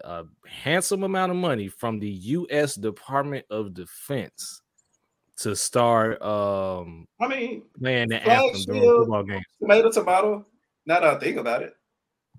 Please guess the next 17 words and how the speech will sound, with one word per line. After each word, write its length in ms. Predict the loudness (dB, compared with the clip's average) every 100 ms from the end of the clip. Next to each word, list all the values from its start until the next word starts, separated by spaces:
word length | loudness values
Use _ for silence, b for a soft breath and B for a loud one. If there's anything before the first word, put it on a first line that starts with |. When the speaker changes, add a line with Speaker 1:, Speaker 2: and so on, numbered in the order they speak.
| _ _ _ _ _ -2 2
Speaker 1:
It's 180 | 2 0
the, 120 | -4
the, 60 | -8
the 160 | -4
Speaker 2:
Tomato, 160 | 0 2
Speaker 1:
shield. 240 | 2 0
Speaker 2:
tomato. 680 | 2 0 0 -4 -4 -4 -8 -6 4
Speaker 1:
It's 220 | 4 4
the, 260 | 0 2
the 120 | 4 2
shield. 280 | 2 0 4
I 40 |
Speaker 2:
Flag 40 | 8
Speaker 1:
mean, 220 | 10 8
Speaker 2:
shield. 120 | 8
Speaker 1:
they 60 | 8
both, 280 | 10 8